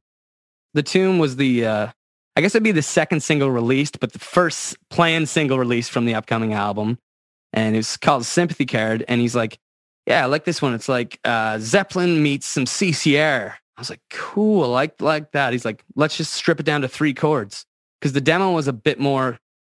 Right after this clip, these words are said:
there's a bit more changes and a bit more moves to it. And he's like, "No, man, we're going rock and roll. Let's do it." So he came in, he was in, uh,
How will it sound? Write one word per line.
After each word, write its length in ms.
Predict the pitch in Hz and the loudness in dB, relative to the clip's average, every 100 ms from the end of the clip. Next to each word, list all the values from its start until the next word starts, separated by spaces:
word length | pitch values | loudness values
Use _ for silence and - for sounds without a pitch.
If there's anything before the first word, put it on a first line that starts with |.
| _ _ _ _ - | _ _ _ _ -2
there's 140 | 143 | 2
a 40 | |
bit 160 | 156 - | 4 4
more 460 | 180 175 165 151 - | 2 2 0 -2 -6
changes 600 | - 165 170 170 170 151 | -2 0 2 2 0 0
and 80 | 151 | 0
a 60 | 135 | 0
bit 140 | 156 | 0
more 160 | 151 131 | 0 0
moves 420 | 127 143 151 - | 2 0 -2 -2
to 140 | 139 | 0
it. 120 | 120 - | 0 -2
And 60 | 131 | -4
he's 120 | 123 | -4
like, 120 | 120 | -6
"No, 200 | - 170 | -2 0
man, 240 | 139 107 101 | 0 -4 -6
we're 140 | 147 147 | -2 0
going 180 | 147 | 0
rock 220 | 139 139 127 | 0 0 0
and 80 | |
roll. 140 | 131 123 | -2 -2
Let's 180 | 110 - | -4 -4
do 220 | 147 131 | 0 0
it." 120 | 110 | -2
So 180 | - 117 | -2 0
he 140 | 156 | 0
came 300 | 156 185 160 | 2 0 2
in, 220 | 139 135 | 0 0
he 200 | 135 139 | -2 -2
was 180 | 139 131 | -2 0
in, 240 | 127 110 110 | 0 0 0
uh, 280 | 104 98 | -2 -4